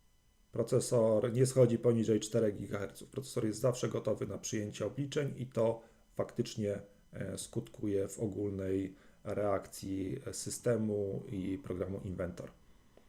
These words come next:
OK, kolejna rzecz, gdzie to można sobie jeszcze wymusić, bo ścieżek jest tutaj kilka,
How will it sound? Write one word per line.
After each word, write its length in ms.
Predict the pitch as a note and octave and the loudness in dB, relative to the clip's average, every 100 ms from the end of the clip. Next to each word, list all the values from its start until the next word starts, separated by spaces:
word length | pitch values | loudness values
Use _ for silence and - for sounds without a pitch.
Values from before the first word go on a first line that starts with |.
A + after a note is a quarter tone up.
| - - - - - | -20 -20 -20 -20 0
OK, 160 | C#3 C3 - - - - - | 0 0 -4 -6 -20 -20 -20
kolejna 460 | - D3 C3+ A#2+ A2+ | 0 4 4 4 2
rzecz, 260 | A2 A2+ A2 | 2 0 -2
gdzie 220 | F#2 B2+ | -4 -2
to 120 | A2 | 0
można 300 | G#2 G#2 G#2+ | -2 -4 -4
sobie 280 | - G#2 G#2 | -6 -6 0
jeszcze 400 | G#2 - G#2 F#2+ | 0 0 -2 -2
wymusić, 840 | G#2+ G2+ G#2 G2+ - F3+ F3+ - - - - _ - - - _ _ _ _ _ - _ - - _ - _ _ _ - _ _ _ _ _ - _ _ | -2 -2 0 -2 -2 -2 -2 -10 -20 -20 -20 _ -20 -20 -20 _ _ _ _ _ -20 _ -20 -20 _ -20 _ _ _ -20 _ _ _ _ _ -20 _ _
bo 100 | C3 | -12
ścieżek 320 | - A2+ G#2 | -4 0 0
jest 120 | G2 - | -2 -6
tutaj 240 | - F#2+ | -6 -8
kilka, 500 | - A2+ - E3 | -4 -4 0 -2